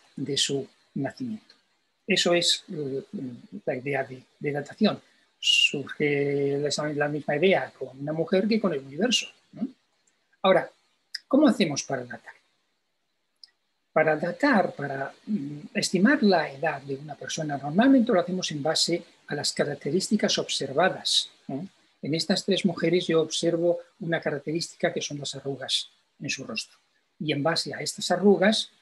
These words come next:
la que tiene menos arrugas le asigno una edad más, más pequeña, la que tiene más arrugas le asigno o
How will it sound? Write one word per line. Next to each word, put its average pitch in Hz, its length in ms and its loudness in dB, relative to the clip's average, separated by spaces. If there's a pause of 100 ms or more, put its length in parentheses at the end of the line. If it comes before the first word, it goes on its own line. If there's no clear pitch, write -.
(220)
la 135 140 -4
que - 120 -12
tiene 127 240 -8
menos 196 420 4
arrugas 170 540 2
le 147 140 -4
asigno 151 360 -6
una 143 220 -10
edad 143 280 -8 (560)
más, - 380 -8 (340)
más 139 200 -10
pequeña, 214 540 4 (280)
la 135 160 -6
que - 80 -12
tiene 127 220 -12
más 170 260 -2
arrugas 160 460 -2
le 151 180 -6
asigno 160 520 -4
o 143 360 -4